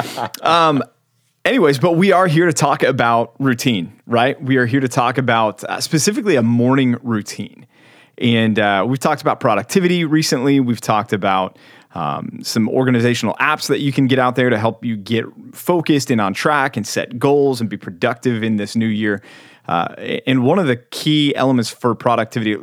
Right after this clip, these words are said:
at least in my life, Kellen, is, is having a good, strong, consistent morning routine.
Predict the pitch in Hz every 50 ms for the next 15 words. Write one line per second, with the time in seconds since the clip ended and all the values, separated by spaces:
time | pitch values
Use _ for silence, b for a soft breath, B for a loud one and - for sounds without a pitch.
0 | - 104 123 127 131 135 127 - 123 113 113 127 123 110 104 - - 117 117 117
1 | 110 101 95 - - - - 113 113 110 104 95 131 123 127 117 110 107 104 98
2 | 120 117 117 117 117 113 - - - - - 117 110 107 107 104 104 - - 101
3 | 92 - - 117 113 - - 113 104 - - - 107 101 98 101 104 101 101 98
4 | 98 - - - 98 92 - - - 110 107 101